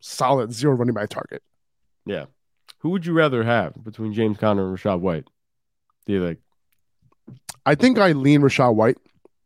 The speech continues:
Speaker 1: by a
Speaker 2: Funny
Speaker 1: hair.
Speaker 2: 'cause, that's funny 'cause I lean James Conner. It's weird.
Speaker 1: And the reason why I lean Rachaad White is because, you know, Conner, you know,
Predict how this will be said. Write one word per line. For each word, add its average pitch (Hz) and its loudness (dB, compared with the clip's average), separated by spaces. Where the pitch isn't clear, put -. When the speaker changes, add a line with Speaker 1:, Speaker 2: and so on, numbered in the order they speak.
Speaker 1:
by 131 2
a 110 0
Speaker 2:
Funny 113 0
Speaker 1:
hair. 117 0
Speaker 2:
'cause, 143 -2
that's 131 -6
funny 131 -4
'cause 123 -4
I 120 0
lean 123 -2
James 107 -6
Conner. 90 -12
It's - -18
weird. 98 -4
Speaker 1:
And 175 4
the 170 4
reason 202 4
why 180 2
I - 4
lean 151 0
Rachaad 147 2
White 143 2
is 139 -4
because, 127 -2
you 147 0
know, 113 0
Conner, 151 2
you 147 -4
know, 117 -6